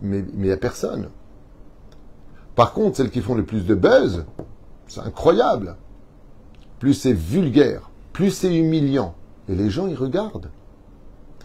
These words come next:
Ils regardent des pauvres personnes qui sont invitées dans des émissions ou, ou, euh, des,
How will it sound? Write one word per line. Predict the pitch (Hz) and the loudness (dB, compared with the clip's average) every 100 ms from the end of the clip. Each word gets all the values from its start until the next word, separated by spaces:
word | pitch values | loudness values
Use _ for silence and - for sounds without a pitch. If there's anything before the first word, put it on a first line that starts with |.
| - - | -20 -8
Ils | - 113 | -2 4
regardent | 185 185 165 110 | 6 6 4 4
des | 120 | 0
pauvres | - 190 135 | 2 2 2
personnes | - 127 - 135 123 | 0 -2 0 0 -2
qui | - 87 90 | -6 -8 -8
sont | - 92 | -8 -6
invitées | 92 87 92 113 | -4 -6 -2 0
dans | 107 87 | 0 -4
des | 87 92 87 80 80 87 | -4 -4 -4 -8 -10 -6
émissions | 95 98 - - 294 | -2 -2 -4 -6 -4
ou, | 120 98 92 92 95 - - 107 | -2 -2 -6 -8 -12 -16 -10 -2
ou, | 104 98 | 0 0
euh, | 92 87 | -2 -4
des, | 87 92 92 | -6 -6 -6